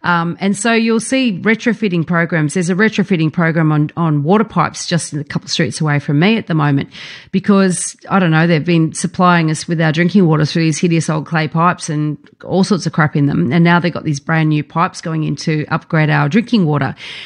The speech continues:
So, and there is such a thing as a, a national construction code. Um,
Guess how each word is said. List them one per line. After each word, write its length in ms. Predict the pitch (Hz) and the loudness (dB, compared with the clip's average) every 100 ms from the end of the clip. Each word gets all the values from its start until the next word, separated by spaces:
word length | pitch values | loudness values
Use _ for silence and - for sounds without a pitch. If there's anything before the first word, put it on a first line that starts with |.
| - | -20
So, 160 | - 220 | -4 0
and 220 | 208 220 247 | 0 2 2
there 60 | 285 | 0
is 180 | 294 - | -2 -4
such 240 | 254 - | -4 -2
a 60 | 220 | -2
thing 200 | 202 180 | 0 0
as 120 | 165 | -2
a, 100 | 156 165 | -4 -2
a 60 | |
national 420 | 170 185 196 202 | 2 2 0 -4
construction 600 | 170 156 - 185 180 202 190 | -4 -6 -4 -4 -2 -2 0
code. 480 | 196 220 339 262 - _ _ _ - | 2 2 0 -4 -10 _ _ _ -10
Um, 520 | 185 180 165 156 156 | -2 2 2 2 -2